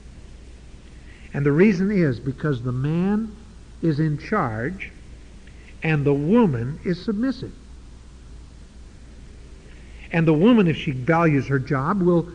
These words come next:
continue to be submissive. So he says, "A cup of coffee, please." She says, "Fine." She brings in the coffee with sugar and cream, you know, all fixed just the way he likes it.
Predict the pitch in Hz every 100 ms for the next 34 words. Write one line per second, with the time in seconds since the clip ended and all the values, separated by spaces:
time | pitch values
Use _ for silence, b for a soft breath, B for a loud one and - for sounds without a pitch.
0 | - 196 156 156 135 160 220 - 196 196
1 | 202 208 269 - 104 - 151 135 151 -
2 | 143 - B B B - 143 - 202 170
3 | 180 165 131 - 170 180 - B B B
4 | - - - 139 - 131 - 123 123 135
5 | 123 123 117 135 127 135 151 202 233 208
6 | - - - - - - 165 285 - -
7 | 269 254 247 240 254 208 101 - - -
8 | - - - - - 156 214 226 B B
9 | B B - 160 254 277 277 285 - -
10 | 185 269 - 269 233 254 214 240 240 233
11 | - 202